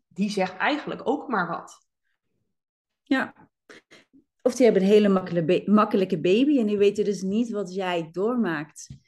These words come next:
Speaker 1: Ja.
Speaker 2: Hè, meestal de ouders die er heel hard in zijn, die hebben ook, ja, die staan er inderdaad of anders in, of die hebben gewoon een baby die dat prima vindt. Nou, dan huil ik maar even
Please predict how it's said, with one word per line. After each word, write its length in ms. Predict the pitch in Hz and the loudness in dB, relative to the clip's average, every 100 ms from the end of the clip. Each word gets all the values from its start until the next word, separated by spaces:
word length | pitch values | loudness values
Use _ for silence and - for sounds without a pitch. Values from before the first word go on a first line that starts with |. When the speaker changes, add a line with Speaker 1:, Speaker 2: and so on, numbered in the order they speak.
| _ | _
Speaker 1:
Ja. 140 | - - | -20 -6
Speaker 2:
Hè, 160 | 202 269 | 2 4
meestal 400 | 226 240 240 226 | 4 4 2 0
de 100 | 240 | 2
ouders 340 | 208 220 220 | 2 2 -2
die 140 | - 202 | -4 -4
er 80 | |
heel 260 | 196 214 196 | 0 2 0
hard 260 | 202 233 214 | -4 -6 -10
in 100 | 190 | -6
zijn, 420 | 165 160 202 220 | -2 -2 0 -2
die 340 | 202 196 127 | -4 -6 -6
hebben 220 | 196 185 - | -4 -4 -2
ook, 300 | 226 - _ - - _ | -4 -6 _ -20 -20 _
ja, 500 | 226 196 147 160 - _ _ | -8 -6 -6 -10 -16 _ _
die 140 | 175 | -12
staan 260 | 196 208 208 | -4 0 0
er 60 | 208 | 0
inderdaad 380 | 208 202 196 | 0 0 0
of 160 | - 240 | -2 -4
anders 360 | - 208 180 - | -4 -4 -4 -4
in, 440 | 190 240 440 - _ _ _ _ _ | -2 0 -2 -6 _ _ _ _ _
of 160 | - 277 | -2 0
die 120 | 226 | 2
hebben 180 | 190 170 | 2 0
gewoon 140 | 170 | -2
een 60 | 175 | -2
baby 280 | 170 165 165 | -2 -4 -4
die 120 | 165 | -6
dat 200 | 180 180 | -6 -4
prima 300 | - 254 285 | 0 2 4
vindt. 340 | 196 175 165 - | 2 -2 -4 -8
Nou, 240 | 208 160 | -8 -6
dan 100 | 160 | -4
huil 200 | 160 196 | 0 0
ik 100 | 214 | 2
maar 160 | 220 180 | 0 0
even 240 | 170 185 | 0 0